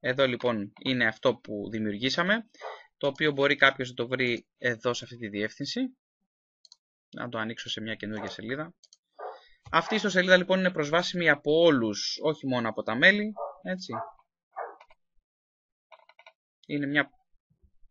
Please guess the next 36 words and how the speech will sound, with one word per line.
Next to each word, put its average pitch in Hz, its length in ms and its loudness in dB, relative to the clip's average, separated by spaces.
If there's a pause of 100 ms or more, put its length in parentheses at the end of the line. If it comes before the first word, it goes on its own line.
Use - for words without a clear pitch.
πολύ 294 240 6
απλή 151 280 6
και 143 180 2
γρήγορη, 123 760 2
ε, 110 340 -2
σελίδα, 135 640 -2 (300)
έτσι. 151 420 -12 (1200)
Επίσης, 147 640 -2
ε, 135 180 6
μπορείτε 147 280 0
να 147 100 4
βάλετε, 147 280 2
να 139 80 0
συμπληρώσετε 135 420 -2
εδώ 135 180 0
το 123 120 2
email 120 320 4
αν 113 360 0 (440)
θέλει 123 200 0
ο - 20 0
επιχειρηματίας 113 720 -4 (320)
<clears throat> 135 420 -10
ή 160 60 -2
να 160 100 4
βάλετε 156 220 2
κάποια 143 260 2
άλλα 139 120 2
στοιχεία 123 300 -2
εδώ 117 160 2
στο 101 180 -10
Κάριστος. 156 520 2 (340)
Εδώ 156 200 2
έχει 180 180 2
μπει 160 160 -4
το 139 140 0
link 131 220 2